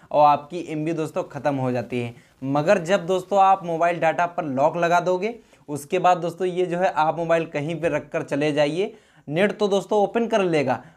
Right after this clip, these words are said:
मगर दोस्तों नेटवर्क कनेक्शन कट जाएगा, कुछ भी एक्स वाई जेड ना ही Google पे कुछ कर पाएगा, ना YouTube पर वीडियो देख पाएगा। इससे दोस्तों आपका एक ही फ़ायदा है, आपकी एमबी बची रहेंगी।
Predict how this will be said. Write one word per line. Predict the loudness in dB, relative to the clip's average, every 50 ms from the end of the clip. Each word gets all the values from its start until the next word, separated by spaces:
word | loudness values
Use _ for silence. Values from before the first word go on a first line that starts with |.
| _ -6
मगर | -4 -2 0 2 2 2 2
दोस्तों | 2 0 0 0 0 -2 -4
नेटवर्क | -2 -2 -2 -2 0 2 2 2 0 0 -2
कनेक्शन | -2 -2 -2 -2 -2 -4 -4 -4
कट | 0 0 0 2 2
जाएगा, | 2 2 2 4 2 0
कुछ | 0 -2 -6 -8 -6 -6 -6
भी | -4 -2 -2 -2
एक्स | -2 -2 -4 -4 -2 -2
वाई | 2 2 2 2
जेड | 2 2 0 0
ना | 0 0 0
ही | 0 0 -2 -2
Google | -2 0 0 2 2 2 0 0
पे | -4
कुछ | -4 -4 -6 -4
कर | -2 -2 -2 0
पाएगा, | 2 2 2 2 2 0 -2 -4 -6 -12 _ _
ना | -2 0 2
YouTube | 2 2 2 2 0 0 -2 0 0
पर | 0 0
वीडियो | 2 0 0 0 0 0 0
देख | 0 0 -2 0 0
पाएगा। | 2 2 2 2 0 0 -2 -4 -12 -16 -12 -10
इससे | -8 -4 0 0 2
दोस्तों | 2 2 2 2 4 4
आपका | 4 4 2 0 -2 -2
एक | 0 0 -2 -4 -6
ही | -6 -6 -6
फ़ायदा | -4 -2 0 0 2 2 2
है, | 2 2 0 -4 -6 -12 -20 -6 0
आपकी | 2 2 2 2 -2 -4 -4 -4 -4 -6 -8 -10 -12
एमबी | -8 -6 -4 -2 -2 -2
बची | -2 -2 -4 -4 -2 0 0
रहेंगी। | 2 0 0 -2 -4 -4 -6 -8 -10